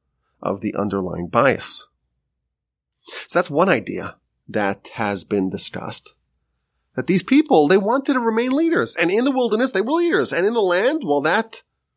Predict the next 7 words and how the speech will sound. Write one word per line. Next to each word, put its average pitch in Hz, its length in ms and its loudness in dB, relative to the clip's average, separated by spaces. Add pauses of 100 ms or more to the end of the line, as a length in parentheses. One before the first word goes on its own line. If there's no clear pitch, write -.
(140)
was 107 280 2
in 117 140 0
question. - 640 -4 (580)
And 104 120 0
therefore, 104 600 2 (240)
to 127 100 -4
maintain 104 920 2